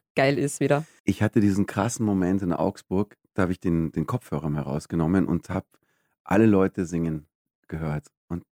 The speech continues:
Speaker 2: das ist mir so durch den ganzen Körper gegangen, so, so dieses, das war so, so ein starkes Gefühl, so
Speaker 1: Mhm.
Speaker 2: dieses Zusammenseins und, äh, und so von allem, was man halt,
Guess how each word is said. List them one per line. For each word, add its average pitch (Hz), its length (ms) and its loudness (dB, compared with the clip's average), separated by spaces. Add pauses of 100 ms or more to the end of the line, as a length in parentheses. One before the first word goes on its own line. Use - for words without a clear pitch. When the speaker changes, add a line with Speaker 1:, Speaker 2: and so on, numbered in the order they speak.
Speaker 2:
das - 180 -10
ist - 140 -8
mir 131 160 4
so 147 360 0 (120)
durch 131 140 0
den 139 120 2
ganzen 131 280 -2
Körper 127 320 -2
gegangen, 95 400 0
so, 95 340 -2
so - 100 -12
dieses, 98 360 -4 (680)
das - 180 -10
war 127 140 2
so, 139 280 6 (400)
so 165 240 6
ein 180 60 6
starkes 151 640 -2
Gefühl, - 400 -2
so 226 120 0
Speaker 1:
Mhm. 226 80 4
Speaker 2:
dieses 254 280 0
Zusammenseins 113 960 0
und, 95 380 -2
äh, 90 320 0 (680)
und 117 80 -4
so 113 80 0
von 123 240 2
allem, 160 400 2
was 127 160 -2
man 131 240 0
halt, 123 160 0